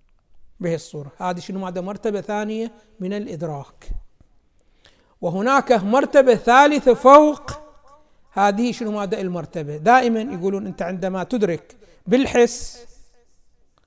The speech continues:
إنما تدرك أشياء لها قوالب خاصة، فأنت عندما تدرك شخص من الأشخاص بالبصر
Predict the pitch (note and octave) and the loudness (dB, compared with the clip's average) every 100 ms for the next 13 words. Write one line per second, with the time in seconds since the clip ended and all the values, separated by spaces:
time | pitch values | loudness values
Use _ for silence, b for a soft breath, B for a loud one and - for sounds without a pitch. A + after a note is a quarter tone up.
0 | _ _ _ - G3 G3 G3+ - A#3 A#3+ | _ _ _ -10 -6 -4 -4 -4 -4 -4
1 | A#3 F3+ - G3+ A3+ A#3+ C4 - F#3+ F3+ | -4 -10 -8 -2 0 0 -2 -8 -10 -6
2 | G3 - F#3 G#3+ G#3+ F3+ - F#3 D3+ - | -6 -6 -4 -4 -4 -8 -8 -6 -6 -12
3 | - - _ _ _ _ _ _ _ _ | -16 -20 _ _ _ _ _ _ _ _
4 | _ _ _ _ - F3 - E3 E3 F3+ | _ _ _ _ -10 -10 -8 -8 -8 -10
5 | F3 G#3 F#3+ E3 - - - G#3 G3 - | -10 -4 -2 -4 -8 -20 -6 -6 -6 -8
6 | F3+ F3 - F#3 E3 F3 D#3+ G#3 A#3 B3 | -10 -10 -8 -8 -6 -8 -4 -2 0 0